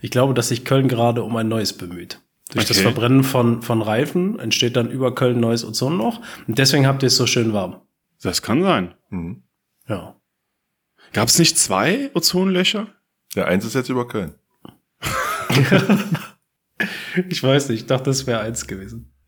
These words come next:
Speaker 2: Ja. Keine Ahnung. Ist
Speaker 1: Ja.
Speaker 2: mir auch egal.
Speaker 1: Ist auch reisig.
Speaker 3: <laughs> Verstehe ich nicht.
Speaker 2: Aber der, die, das Ozonloch kam doch durch, äh, überwiegend F C K W, ne? Das, äh, hier diese, in, in, äh, tr-, diese Treibgase in Deos und in alten Kühlschränken
Speaker 1: Ja.
Speaker 2: und sowas.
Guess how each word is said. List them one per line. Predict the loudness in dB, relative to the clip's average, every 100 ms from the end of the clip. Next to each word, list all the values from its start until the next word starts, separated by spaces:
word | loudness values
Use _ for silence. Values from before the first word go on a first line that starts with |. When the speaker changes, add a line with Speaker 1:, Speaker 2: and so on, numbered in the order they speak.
| -14
Speaker 2:
Ja. | -12 -12 -18 _ _ _ -4
Keine | -2 -2
Ahnung. | -4 -8 -10 -14 _ _ _ _ _ _ -10
Ist | -4
Speaker 1:
Ja. |
Speaker 2:
mir | -4
auch | -6
egal. | -10 -12 -12 _ _ _ _ -14 -6
Speaker 1:
Ist | -4
auch | -4 -4
reisig. | -4 -2 -4 -4 -6 -12
Speaker 3:
<laughs> | -10 -8 -8 -12 _ -20 -20 -20 _ _ _ _ _ _
Verstehe | -20 -12 -10
ich | -10 -12
nicht. | -12 -10 -4
Speaker 2:
Aber | 0 4
der, | 4 4
die, | 2
das | 2 2
Ozonloch | 0 2 4 6 4 2
kam | 0 2 2
doch | 0 0
durch, | 2 4 4 2 0
äh, | 2
überwiegend | 4 6 6 4 2
F | -2 -2
C | -4
K | 0 0
W, | 2 0 -2
ne? | 0 0
Das, | 0 0 -2 -2
äh, | -2
hier | -2 -2
diese, | -2 -2 -2 -2
in, | -4 -6 -6
in, | -6 -6 -6
äh, | -8 -10 -12 -14
tr-, | -10 -8 -10
diese | -10 -8 -8
Treibgase | -6 -2 -2 -2 0 2 2 2 0 -2
in | -2 -2
Deos | 2 4 4 4 0 -2
und | -4 -4
in | -4
alten | -4 -6
Kühlschränken | -4 -2 0 0 0 0 -2
Speaker 1:
Ja. | -2
Speaker 2:
und | -2
sowas. | -2 -2 -6